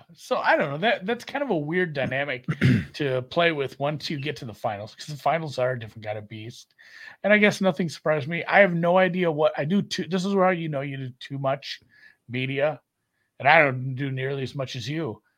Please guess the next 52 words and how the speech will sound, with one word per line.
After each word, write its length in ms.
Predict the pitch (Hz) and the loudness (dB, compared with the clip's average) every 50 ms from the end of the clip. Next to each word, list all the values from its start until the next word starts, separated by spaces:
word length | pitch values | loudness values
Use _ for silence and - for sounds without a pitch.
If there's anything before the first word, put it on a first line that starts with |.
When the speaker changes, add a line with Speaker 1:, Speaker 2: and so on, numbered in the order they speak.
| _ _ _ _ _ _ _ - | _ _ _ _ _ _ _ -2
Speaker 1:
I 60 | 147 147 | -2 0
don't 300 | 143 139 175 185 165 143 | 2 4 4 4 4 4
know 100 | 151 156 | 0 0
what 140 | 139 127 | -2 -2
show 260 | - - - 123 113 120 | -2 -2 -2 0 0 -2
I 80 | 110 | -2
said 300 | 98 - - - 117 120 | -4 -6 -10 -8 -8 -8
it 100 | 120 117 | -8 -6
on 240 | 120 120 120 120 117 | -6 -6 -4 -6 -6
or 80 | 104 104 | -8 -8
when 240 | 101 107 113 113 | -8 -6 -4 -2
I 80 | 117 120 | -2 -2
said 300 | 113 - - 110 98 110 | -4 -4 -6 -4 -2 -2
it, 200 | 131 131 - _ _ - | -4 -4 -6 _ _ -2
but 120 | 123 127 | 0 0
I 80 | 139 143 | 0 0
said, 360 | - - - 196 180 147 - _ _ - - - | 0 -2 -2 -2 -2 -2 -4 _ _ -8 -6 -4
I 60 | 147 | -4
said 300 | - - - 196 185 147 | -4 -4 -4 -4 -2 -2
Warriors 420 | 135 131 131 135 135 131 123 - 139 | 0 0 0 0 -2 -4 -4 -4 -6
in 120 | 127 123 | -8 -8
six 400 | - - - 143 - - - - | -6 -4 -4 -4 -4 -6 -8 -10
just 160 | - 135 - - | -10 -12 -12 -12
to 60 | 120 | -8
piss 260 | - 156 143 - - | -6 -6 -6 -6 -6
you 140 | 131 127 131 | -4 -2 0
off. 280 | 131 113 101 - - - - - _ _ _ - - - - - - - - | 0 0 0 -2 -6 -14 -20 -20 _ _ _ -10 -8 -8 -8 -8 -12 -6 -2
I 100 | - 165 156 151 - | 0 0 0 0 -4
specifically 840 | - - - - 233 208 - - 254 247 247 - - - - 220 208 | -6 -8 -4 -2 0 0 2 2 2 2 2 0 -6 -4 0 0 2
remember 320 | 190 185 208 208 196 196 | 2 2 2 2 2 0
saying 400 | - - - 170 185 214 202 160 | -4 -2 2 2 4 4 4 2
it, 100 | 139 120 | 0 -2
like, 160 | 113 131 123 113 | -4 -4 -2 2
"Nah, 260 | 120 117 113 113 113 | 4 4 6 6 6
Warriors 440 | 110 120 156 165 160 143 127 110 104 | 6 6 6 6 4 2 -2 -6 -10
in 100 | 110 107 | -14 -16
six." 540 | - - - - - - _ _ - - - _ _ - - - - - - | -16 -14 -12 -12 -12 -12 _ _ -20 -20 -20 _ _ -20 -16 -14 -12 -4 2
And 80 | 147 - | 6 8
I, 360 | - 254 262 214 - 139 190 | 8 8 8 8 6 4 2
I 20 | |
Speaker 2:
<sighs> 120 | 202 107 - | 0 0 2
Speaker 1:
bet 260 | 185 233 311 311 - | 4 4 4 4 0
the 40 | 165 131 | -6 -8
Celtics. 680 | - - - - - - - - - _ _ _ - - | -8 -8 -10 -10 -10 -12 -16 -20 -20 _ _ _ -16 -14
I 40 | - 151 | -10 -4
Speaker 2:
Oh, 160 | - 92 82 73 | 0 0 2 2
Speaker 1:
did 100 | 69 71 | 0 -2
Speaker 2:
okay. 200 | - - - 64 69 | -4 -6 -6 -6 -6
Speaker 1:
bet 80 | 67 - | -6 -8
the 60 | - | -12
Celtics. 680 | - - - 123 120 - - - - - - - - 127 | -20 -20 -16 -14 -14 -14 -16 -14 -12 -10 -10 -10 -8 -8
Speaker 2:
Okay. 220 | 123 117 - | -6 -6 -6